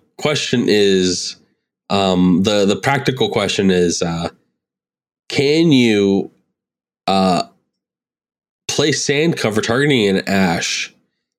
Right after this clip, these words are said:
that is, uh, either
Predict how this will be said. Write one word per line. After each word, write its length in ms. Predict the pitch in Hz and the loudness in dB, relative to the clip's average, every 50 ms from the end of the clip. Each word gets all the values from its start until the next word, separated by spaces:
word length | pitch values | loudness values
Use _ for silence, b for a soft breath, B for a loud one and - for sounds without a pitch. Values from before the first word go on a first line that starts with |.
| _ _ _ _ _ - | _ _ _ _ _ -4
that 280 | 113 113 113 110 107 | -2 0 0 0 0
is, 600 | 107 104 101 101 101 98 98 95 95 90 90 92 - - - - | 0 2 2 2 2 2 2 0 -2 -2 -4 -6 -6 -6 -6 -4
uh, 480 | - 98 98 95 92 92 92 92 90 - - _ _ _ _ - | -2 0 2 2 2 2 2 0 0 -2 -4 _ _ _ _ 0
either 580 | 135 160 175 151 131 107 95 92 104 - - | 2 2 4 2 2 2 0 0 -2 -2 -6